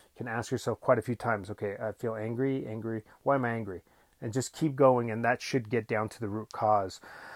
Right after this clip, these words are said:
Um, a lot of this is related to your personality. Um, I'm a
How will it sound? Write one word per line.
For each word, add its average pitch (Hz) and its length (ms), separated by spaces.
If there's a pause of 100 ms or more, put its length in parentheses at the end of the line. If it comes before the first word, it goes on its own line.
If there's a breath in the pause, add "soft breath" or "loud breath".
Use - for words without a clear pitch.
(260 loud breath)
Um, 131 340
a 165 100
lot 240 200
of 285 80
this 151 220
is 123 140
related 127 340
to - 80
your 117 80
personality. 110 720 (260)
Um, 113 460
I'm 117 400
a 110 360